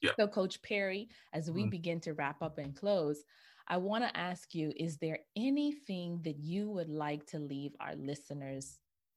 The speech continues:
Speaker 2: with? If there's
Speaker 1: Yeah.
Speaker 2: one thing that you would like to share, what would that be?
Speaker 1: You know, um,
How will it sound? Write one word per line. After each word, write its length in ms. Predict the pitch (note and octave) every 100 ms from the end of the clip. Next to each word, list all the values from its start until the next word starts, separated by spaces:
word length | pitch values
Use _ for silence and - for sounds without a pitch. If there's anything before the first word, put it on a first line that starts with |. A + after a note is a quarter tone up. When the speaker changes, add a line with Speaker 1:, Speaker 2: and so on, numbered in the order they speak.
| -
Speaker 2:
with? 460 | B2 A#2+ C3 A#2+ - - - _ _ _
If 120 | C3
there's 220 | - C#3+ C3
Speaker 1:
Yeah. 160 | D#3
Speaker 2:
one 220 | E3 F#3+ G#3
thing 220 | G#3 F#3
that 180 | E3 D3+
you 80 |
would 120 | D3+ D3
like 240 | C#3 -
to 80 | -
share, 440 | - - C3+ C#3 - -
what 220 | C#3+ -
would 140 | C#3 -
that 180 | C3+ -
be? 260 | C3 - - _ - _ _ _ _
Speaker 1:
You 100 | D#3
know, 540 | D3 C#3+ C3+ C3 B2+ - -
um, 380 | A#2 A#2 A2+